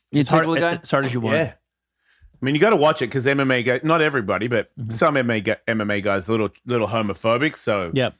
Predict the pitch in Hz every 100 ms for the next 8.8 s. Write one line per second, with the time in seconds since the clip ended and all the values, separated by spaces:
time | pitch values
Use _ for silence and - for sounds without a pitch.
0 | _ _ 135 113 135 131 127 110 - 120
1 | 110 - 139 - 113 104 95 113 110 92
2 | 98 - 107 113 104 98 101 - 127 113
3 | 107 107 117 139 _ _ - 120 135 135
4 | 87 - 104 92 107 110 123 113 110 107
5 | - _ _ _ _ _ - 117 123 123
6 | 123 123 120 113 - 120 117 113 113 110
7 | 117 113 110 117 113 104 - - _ _
8 | _ - - 120 113 110 110 107